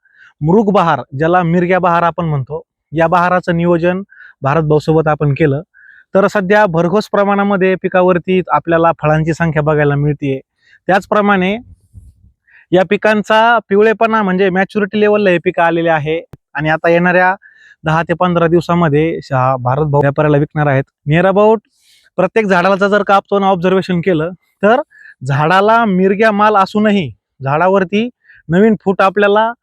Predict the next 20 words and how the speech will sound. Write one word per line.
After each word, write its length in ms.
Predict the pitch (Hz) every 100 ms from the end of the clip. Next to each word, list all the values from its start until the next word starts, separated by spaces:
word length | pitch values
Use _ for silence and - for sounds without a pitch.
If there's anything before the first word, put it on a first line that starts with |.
| _ - -
अपेक्षित 380 | 175 220 - 185
नसते, 400 | 208 - 165 135
पण 200 | 180 180
या 180 | 196 202
बागावरती 640 | 202 202 214 185 170 202 208 _ - _
टोनर 360 | 190 202 226 254 -
आणि 180 | 196 220
ऑलराऊंडर 560 | 175 190 208 214 214 208 -
किट 220 | 190 - _ _ _ -
हे 120 | 202
हरिष्ठा 400 | 156 185 180 202
ॲग्रो 200 | 202 196
लाईफचे 420 | 185 180 - 190
दोन 340 | 165 180 214 247 _ _ _ -
उत्कृष्ट 400 | 180 233 220 214
प्रॉडक्ट 380 | 220 208 196
आपण 200 | 202 214
स्प्रे 280 | 202 - 214
केले, 260 | 196 160 170
तर 280 | - 233